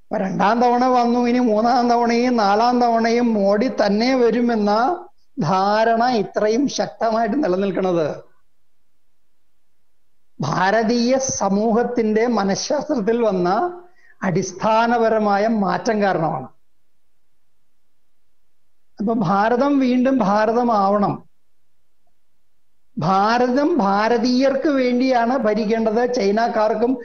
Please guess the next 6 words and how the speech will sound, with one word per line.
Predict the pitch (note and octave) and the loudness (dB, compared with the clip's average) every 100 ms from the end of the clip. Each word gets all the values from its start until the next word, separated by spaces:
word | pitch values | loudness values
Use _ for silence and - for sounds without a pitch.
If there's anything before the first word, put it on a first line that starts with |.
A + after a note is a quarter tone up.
| - - | -18 -6
പാകിസ്ഥാൻകാർക്കും | F3 F3+ G#3+ G#3 - G#3+ A3 G3+ A3+ | -4 -2 -2 -2 -2 0 0 0 -2
വേണ്ടിയല്ല | A3 G#3+ A#3 F3 F3 G#3+ D#3+ - - - - - - - - - | -2 -2 0 0 0 0 -2 -8 -16 -20 -20 -20 -20 -20 -20 -8
എന്ന് | F#3+ F#3+ C#4 | -4 -2 0
ചിന്തിക്കുന്ന | D4 A#3 B3 A#3+ B3 | 0 0 0 0 0
ഒരു | A#3+ | 0
തലമുറയുണ്ടായി. | A#3 A3+ A3 G#3 F#3 D3+ | 0 2 2 0 0 -2